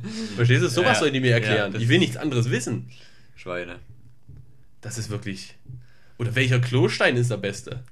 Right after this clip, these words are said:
Speaker 1: Ja, also
Speaker 2: Dass man das einfach damit einbaut.
Speaker 1: <laughs>
Speaker 2: Oder so, oder es gibt ja auch zum Beispiel, ich hab auch eine Studie dazu gesehen, oder das hat
Speaker 1: Hat ja auch ein Freund erzählt.
Speaker 2: <laughs> Nee, das ist eine, eine etwas,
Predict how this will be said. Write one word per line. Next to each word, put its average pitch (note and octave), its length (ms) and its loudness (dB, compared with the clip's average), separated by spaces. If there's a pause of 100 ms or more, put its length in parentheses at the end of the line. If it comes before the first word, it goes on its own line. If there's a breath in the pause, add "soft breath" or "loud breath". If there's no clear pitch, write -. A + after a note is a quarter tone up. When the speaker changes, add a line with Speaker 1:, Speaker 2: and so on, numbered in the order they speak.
Speaker 1:
Ja, G2 320 -10
also A2+ 220 -12 (340)
Speaker 2:
Dass A#2+ 120 -2
man C3 120 2
das - 160 2
einfach E3 220 -2
damit C3+ 240 -2
einbaut. G#2+ 460 0 (440 loud breath)
Speaker 1:
<laughs> B2 400 -4
Speaker 2:
Oder C#3 140 4
so, B2+ 140 2
oder D3 260 0
es B2 80 -6
gibt F3+ 160 -4
ja F3 100 2
auch D3 80 -2
zum D#3 100 -6
Beispiel, D3 240 -6 (580 loud breath)
ich A#2+ 120 -6
hab A#2+ 80 -2
auch D#3+ 80 -2
eine F3+ 100 2
Studie F3+ 300 -2
dazu D#3+ 300 -4
gesehen, F3 320 -2
oder A#2 180 0
das A2 180 -4
hat - 160 -8 (440)
Speaker 1:
Hat - 80 -12
ja E2 60 -4
auch G#2+ 120 0
ein A#2+ 60 4
Freund G#2 260 -2
erzählt. - 480 6 (220)
Speaker 2:
<laughs> C3+ 180 2
Nee, C3+ 140 4 (380)
das D#3 160 2
ist E3+ 80 -4
eine, C3+ 300 -2 (320)
eine C3+ 320 -4
etwas, C3 400 0